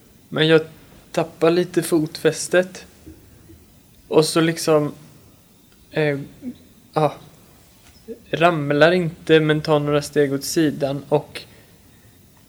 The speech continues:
välter den här skålen med mjölk upp och ner på. Så att jag skvätter lite på, eh,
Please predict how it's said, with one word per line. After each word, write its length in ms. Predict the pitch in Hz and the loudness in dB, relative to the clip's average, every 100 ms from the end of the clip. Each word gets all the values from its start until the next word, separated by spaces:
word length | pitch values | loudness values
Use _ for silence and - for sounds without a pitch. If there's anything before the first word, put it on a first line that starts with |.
| - | -18
välter 840 | 220 147 160 143 135 - - 151 | -14 0 0 0 -4 -14 0 2
den 120 | 156 | 2
här 220 | 151 135 131 | 0 -2 -4
skålen 500 | - 147 143 143 139 | -4 2 2 2 -2
med 100 | 143 | -4
mjölk 580 | 143 156 170 135 - | -2 0 -2 -6 -10
upp 200 | 151 - | -10 -8
och 60 | 143 | -8
ner 240 | 143 143 - | -6 -10 -12
på. 180 | - 131 - - - _ _ _ - _ - - | -12 -12 -12 -20 -20 _ _ _ -20 _ -20 -16
Så 60 | |
att 60 | 131 | -10
jag 100 | 147 | -10
skvätter 640 | - - 151 - - 165 | -8 -8 -10 -12 -12 -10
lite 300 | 170 160 - | -8 -10 -12
på, 440 | - 139 131 143 | -10 -8 -4 -4
eh, 60 | 131 | -6